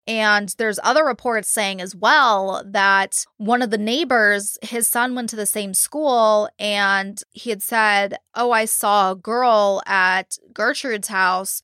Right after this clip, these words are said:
that was, like, covered in sores." So it said that, like, the school nurse or a public health nurse went by, and it was, like, essentially the same thing, that she was like, "Oh, she ran away. Like, she's a really bad influence on my kids and Jenny, so blah, blah, blah, good riddance."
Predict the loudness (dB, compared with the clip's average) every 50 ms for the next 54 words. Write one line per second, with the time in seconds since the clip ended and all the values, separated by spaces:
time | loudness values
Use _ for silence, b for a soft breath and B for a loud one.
0 | _ _ -8 -6 -6 -4 -6 -8 -8 -10 -8 -6 -4 -2 0 0 0 0 0 -4
1 | -4 -2 0 2 2 2 4 4 4 4 2 2 -2 -6 -8 -10 -12 -12 -12 _
2 | -6 -4 -2 0 0 0 0 -2 -2 -2 -2 -2 0 0 2 0 0 0 0 0
3 | 2 2 0 0 -4 -8 -14 _ _ -8 -4 -2 -2 -2 -2 -2 -2 -2 -2 0
4 | 0 0 0 0 -2 -2 -2 -2 -4 -4 -4 -4 -4 -2 -4 -6 -6 -6 -6 -6
5 | -6 -6 -6 -6 -4 -4 -4 -4 -4 -4 -4 -2 0 2 4 4 6 4 4 2
6 | 0 -2 -2 -4 -4 -4 -2 -4 -4 -6 -6 -4 -6 -6 -6 -8 -8 -4 -2 0
7 | 0 -2 -2 -2 -2 -2 -2 -2 -2 -2 -2 -4 -4 -6 -4 -2 -2 0 0 -2
8 | -4 -6 -12 -20 -20 -20 -10 -4 -2 2 2 4 4 4 2 0 -2 -8 _ -10
9 | -6 -4 -2 -2 0 2 0 0 2 2 0 2 2 0 -2 -2 -2 -2 -4 -4
10 | -4 -4 -4 -4 -4 -4 -6 -8 -8 -8 -4 -2 -2 -2 0 -2 -2 0 0 0
11 | 0 0 -2 -2 0 2 2 2 2 0 -2 -4 -6 -6 -6 -4 -4 -4 -4 -6
12 | -10 -12 -8 -6 -4 -4 -4 -4 -4 -4 -2 -2 -2 -4 -4 -4 -4 -2 -2 -2
13 | -2 -6 -6 -6 -6 -4 -4 -4 -4 -6 -8 -12 -10 -4 -2 0 0 0 0 -2
14 | -2 -4 -6 -6 -4 -2 -2 -2 -2 -2 -4 -6 -6 -12 -16 -14 -14 -10 -8 -8
15 | -8 -6 -8 -8 -8 -10 -12 -14 -8 -6 -6 -6 -6